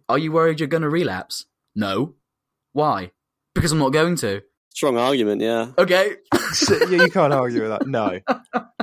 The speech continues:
Speaker 1: So this all culminated in this interview, and it all sort of peaked now. And the other very, very, very famous thing that it sparked was, I don't know if this was the first one, but it was definitely,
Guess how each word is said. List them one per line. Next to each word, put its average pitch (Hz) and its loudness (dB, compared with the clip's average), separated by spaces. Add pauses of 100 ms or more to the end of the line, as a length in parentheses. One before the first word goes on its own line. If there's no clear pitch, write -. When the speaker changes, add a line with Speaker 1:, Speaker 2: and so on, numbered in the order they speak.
(2000)
Speaker 1:
So - -2
this 170 0
all 147 0
culminated 110 -4
in 104 -6
this 98 -6
interview, 95 -6
and 95 -6
it 73 -8
all 104 -4
sort - -8
of - -20
peaked - -10
now. 87 -8 (100)
And 104 -6
the 107 -2
other 117 -2
very, 107 -2
very, 98 -6
very 92 -8
famous 90 -8
thing 92 -8
that 78 -8
it - -14
sparked - -10 (240)
was, 98 -6 (340)
I 131 -6
don't 165 0
know 180 0
if - -4
this 190 0
was 165 -8
the 160 -6
first 123 -2
one, 107 -2
but 113 -2
it - -2
was 110 -6
definitely, 107 -4